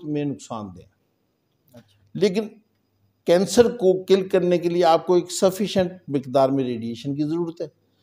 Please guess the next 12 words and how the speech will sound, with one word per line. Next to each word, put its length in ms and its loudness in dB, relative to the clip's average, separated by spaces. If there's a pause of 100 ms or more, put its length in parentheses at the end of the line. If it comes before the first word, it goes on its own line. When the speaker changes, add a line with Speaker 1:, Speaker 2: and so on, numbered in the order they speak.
(260)
Speaker 1:
अगर 200 0
आप 240 2
एक 360 4
तरफ 180 2
से, 320 -4 (300)
एक 320 4
तरफ 180 2
से 400 -6 (400)
रेडिएशन 580 0
देते 280 0
जाएं 300 2
तो 360 -8